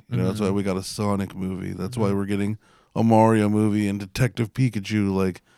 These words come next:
Speaker 1: it's 'cause we're thirty now,
Speaker 2: Mm-hmm.
Speaker 1: and people in our generation, millennials, are, like, up until they're, like, what, mid forties?
Speaker 2: Something like that.
Speaker 1: So those, so obviously it's our generation who are starting to make the calls,
Speaker 2: Mm-hmm.
Speaker 1: you know, in industry, and, like,
Speaker 2: Mm-hmm.
Speaker 1: one, that's kinda cool because that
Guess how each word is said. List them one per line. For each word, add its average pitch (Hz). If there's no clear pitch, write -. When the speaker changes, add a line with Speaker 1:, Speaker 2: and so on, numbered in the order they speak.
Speaker 1:
it's -
'cause 135
we're 135
thirty 113
now, 104
Speaker 2:
Mm-hmm. 127
Speaker 1:
and 117
people 131
in 113
our 117
generation, 110
millennials, 101
are, 104
like, 95
up 110
until 107
they're, 95
like, 85
what, 80
mid 104
forties? 110
Speaker 2:
Something 131
like 107
that. 101
Speaker 1:
So 117
those, 127
so 123
obviously 120
it's 110
our 120
generation 110
who 104
are 95
starting 101
to 101
make 101
the -
calls, -
Speaker 2:
Mm-hmm. 120
Speaker 1:
you 113
know, 107
in 101
industry, 113
and, 104
like, 92
Speaker 2:
Mm-hmm. -
Speaker 1:
one, 196
that's 139
kinda 123
cool 110
because 110
that 135